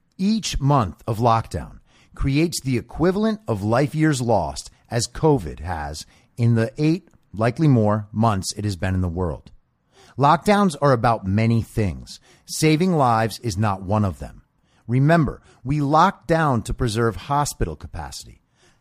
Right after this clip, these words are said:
That never became an issue. And there were renowned scientists the world over who knew it would not be before lockdowns were initiated. Videos of a concert in Southampton,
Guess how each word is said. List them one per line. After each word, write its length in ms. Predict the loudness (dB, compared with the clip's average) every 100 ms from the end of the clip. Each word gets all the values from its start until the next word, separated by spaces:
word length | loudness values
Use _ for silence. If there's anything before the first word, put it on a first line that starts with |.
| _ -10
That 360 | 2 2 2 0
never 240 | 0 0
became 380 | -4 -4 -2 0
an 80 | 0
issue. 360 | 0 -4 -12 _ _ _ _ -4
And 140 | 0
there 100 | 2
were 160 | 4 2
renowned 560 | 2 2 2 2 0
scientists 600 | 0 0 0 0 -2 -6
the 120 | -2 -2
world 380 | 0 2 4
over 380 | 4 4 0 -8 _ _
who 180 | 2 6
knew 520 | 8 8 8 6 0 -6
it 60 |
would 220 | -2 0 2
not 360 | 2 0 -2
be 160 | -8 -8
before 520 | -8 -8 -4 0 2
lockdowns 600 | 2 0 0 -2 -2 -2
were 160 | 0 0
initiated. 560 | 2 0 -4 -10 -12 _ _ _ _ _ _ _ _ _ _ _ _ _ _ _ -4
Videos 320 | 0 4 4 4
of 80 |
a 60 | 0
concert 560 | 0 2 2 0 -8 -4
in 120 | -4
Southampton, 760 | 2 2 2 2 0 0 -6